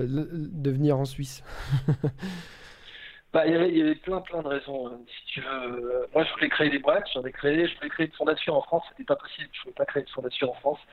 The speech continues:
Speaker 2: euh, parce qu'il faut être une fondation hébergée en France. Que tu sois soit à l'Institut de France, donc l'Académie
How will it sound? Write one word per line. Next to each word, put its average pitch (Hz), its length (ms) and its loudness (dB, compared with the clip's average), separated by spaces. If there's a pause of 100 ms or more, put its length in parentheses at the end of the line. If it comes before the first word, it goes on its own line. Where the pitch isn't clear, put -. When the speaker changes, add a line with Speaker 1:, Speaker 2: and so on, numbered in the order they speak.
(560)
Speaker 2:
euh, 127 580 6
parce 131 140 -8
qu'il - 160 -18
faut 160 160 0
être 151 160 -2
une 139 160 -20
fondation 135 340 -8
hébergée 139 400 -4
en 117 60 -6
France. - 400 -18
Que - 40 -16
tu - 60 -14
sois 135 140 -8
soit 147 320 4
à 135 40 4
l'Institut - 380 -10
de - 60 -12
France, 147 260 -2
donc - 140 -20
l'Académie 123 320 -16